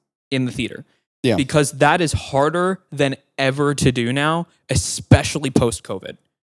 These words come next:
Speaker 2: Yeah, I know.
Speaker 1: Post-covid and post-streaming is so hard to get people to go to the theater to go see a movie.
Speaker 2: Yeah, I know.
Speaker 1: Um,
Speaker 2: Yeah.
Speaker 1: and so you ha-, really have to earn their ticket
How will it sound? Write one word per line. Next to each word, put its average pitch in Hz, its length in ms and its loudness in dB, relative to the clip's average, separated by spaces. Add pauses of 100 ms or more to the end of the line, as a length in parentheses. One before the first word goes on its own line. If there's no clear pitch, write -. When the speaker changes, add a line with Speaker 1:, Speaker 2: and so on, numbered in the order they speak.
(100)
Speaker 2:
Yeah, 120 220 2
I 107 40 0
know. 104 140 0
Speaker 1:
Post-covid 190 840 0 (100)
and 143 340 -4 (320)
post-streaming 156 1200 0 (520)
is 143 160 2
so 180 600 0
hard 175 380 0
to 160 100 -2
get 143 240 -2
people 147 300 2
to 139 160 -6
go 123 340 0
to 147 80 -6
the 135 140 -2
theater 120 320 -6
to 120 60 -8
go 104 120 -8
see - 180 -12
a 104 60 -12
movie. - 360 -18 (100)
Speaker 2:
Yeah, 107 160 -4
I - 20 -6
know. 90 200 -10 (180)
Speaker 1:
Um, 123 260 0
Speaker 2:
Yeah. 107 160 -6
Speaker 1:
and 143 180 -2
so 160 140 0
you 151 240 0
ha-, 185 140 2
really 175 440 0
have 190 260 0
to - 100 -4 (260)
earn 147 520 2 (440)
their 120 160 2
ticket - 460 -4